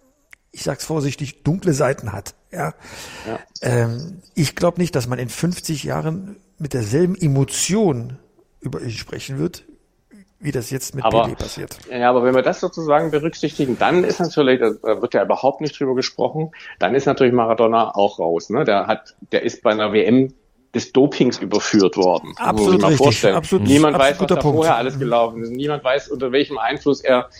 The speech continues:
Speaker 2: die Turniere vorher gespielt hat. Also ich würde meine Hand nicht dafür ins Feuer legen, dass er,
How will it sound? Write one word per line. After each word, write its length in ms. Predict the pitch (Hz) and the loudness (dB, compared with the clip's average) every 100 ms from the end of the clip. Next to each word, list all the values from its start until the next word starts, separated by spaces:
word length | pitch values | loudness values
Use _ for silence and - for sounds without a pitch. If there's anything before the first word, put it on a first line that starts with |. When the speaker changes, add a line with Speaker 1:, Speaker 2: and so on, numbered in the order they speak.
| - - | -12 -10
Speaker 2:
die 60 | |
Turniere 400 | - 135 135 143 | 0 2 4 4
vorher 300 | 139 156 156 | 4 4 4
gespielt 340 | 135 - 123 120 | 0 -2 0 0
hat. 100 | 120 | 0
Also 140 | 117 | 0
ich 140 | 120 - _ _ _ - | -2 -4 _ _ _ 0
würde 260 | 131 143 | 2 4
meine 240 | 135 120 117 | 2 -2 -2
Hand 200 | 131 135 | -4 -2
nicht 220 | 175 - | -2 0
dafür 260 | 175 139 123 | -2 2 2
ins 120 | 113 | 2
Feuer 320 | - 120 113 | 2 4 6
legen, 260 | 110 107 110 | 4 2 2
dass 160 | 113 | 2
er, 200 | 110 104 | 4 2